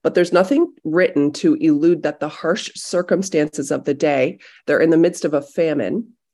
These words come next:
were a result of God's judgment against God's people's actions, like we saw through the book of Judges.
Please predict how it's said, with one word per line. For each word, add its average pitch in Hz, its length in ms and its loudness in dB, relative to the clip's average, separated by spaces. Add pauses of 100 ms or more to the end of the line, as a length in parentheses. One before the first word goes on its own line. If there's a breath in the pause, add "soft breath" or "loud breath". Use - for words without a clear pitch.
(180)
were 170 240 2
a 160 100 0
result 156 440 0
of 139 140 -10
God's 139 280 -4
judgment 170 500 -2 (100)
against 151 760 -2
God's 135 260 -6
people's 151 600 0 (120)
actions, - 680 -6 (920)
like 156 320 0
we 175 120 0
saw 135 320 0
through 156 220 0
the 143 80 -2
book 131 240 -6
of 127 120 -8
Judges. - 640 -6